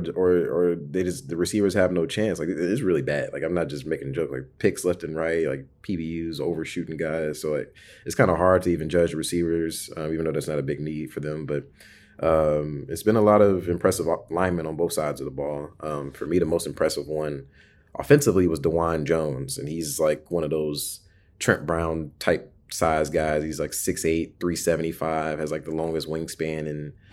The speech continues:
Senior Bowl history, and he only practiced for the first day. And probably the reason why that is, is literally nobody beat him at any point. Any one-on-one, eleven on eleven drills, like, he was just stonewalling guys. And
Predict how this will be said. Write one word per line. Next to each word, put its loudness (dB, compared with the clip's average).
Senior -2
Bowl 0
history, -2
and -4
he 2
only 8
practiced 4
for -4
the -8
first 0
day. 2
And 0
probably 6
the 2
reason 2
why 2
that 0
is, -6
is -14
literally 8
nobody 4
beat -2
him -2
at -4
any -6
point. -10
Any -8
one-on-one, -4
eleven 2
on -4
eleven 0
drills, -4
like, -4
he -10
was -10
just -8
stonewalling 0
guys. -2
And -8